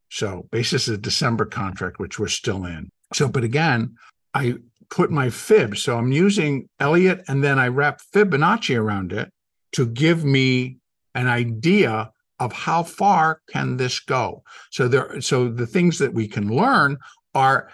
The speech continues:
there are Fibonacci relationships that go along with each one of these waves. Uh, or in the one I,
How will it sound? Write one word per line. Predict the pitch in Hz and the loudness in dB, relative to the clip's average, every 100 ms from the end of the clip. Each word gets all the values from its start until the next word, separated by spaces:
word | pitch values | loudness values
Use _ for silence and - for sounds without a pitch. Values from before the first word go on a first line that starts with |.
| _ | _
there | 127 139 | 0 0
are | - 135 | 0 0
Fibonacci | 180 185 190 160 139 | 2 2 2 2 0
relationships | 120 120 147 156 117 123 113 | 0 2 0 0 -4 -4 -6
that | 120 | -6
go | 117 117 | -2 -2
along | 110 110 | -2 -4
with | 104 110 | -4 -6
each | 104 110 | -6 -6
one | 101 | -6
of | 95 | -6
these | 92 - | -8 -10
waves. | 87 80 73 - - - _ _ _ | -12 -14 -16 -14 -16 -16 _ _ _
Uh, | 104 110 - _ _ - | -8 -6 -10 _ _ -6
or | 120 | -2
in | |
the | 113 | 0
one | 110 113 | 0 0
I, | 110 | 0